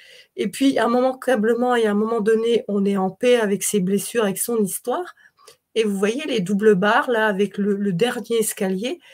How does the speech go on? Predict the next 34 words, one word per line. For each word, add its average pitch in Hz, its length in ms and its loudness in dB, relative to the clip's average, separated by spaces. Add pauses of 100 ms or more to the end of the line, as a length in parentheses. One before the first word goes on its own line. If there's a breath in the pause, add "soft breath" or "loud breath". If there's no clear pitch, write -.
(280 loud breath)
Double 247 300 -4
barre, 247 240 4
la 202 80 0
sortie 240 520 -6
de 190 140 -4
ventre 240 420 0
de 202 80 2
l'âge 202 200 2
adulte, 202 420 -6 (260 soft breath)
c'est - 180 0
le 208 60 4
saut 269 340 0
dans 233 140 2
l'inconnu. 196 580 -2 (220 soft breath)
C'est - 240 -6
quoi ? 277 220 -2
C'est, 226 420 2 (300 soft breath)
je 196 180 0
vais 208 200 2
quitter 302 380 -6
mon 247 180 2
métier 202 340 0
pour - 240 -4
me 202 80 4
consacrer 220 580 -6
à 233 80 -2
ce - 120 -8
que 208 120 -6
je 202 80 -6
suis - 160 -6
venue 185 200 -4
faire - 240 -10
sur - 240 -10
Terre. - 320 -16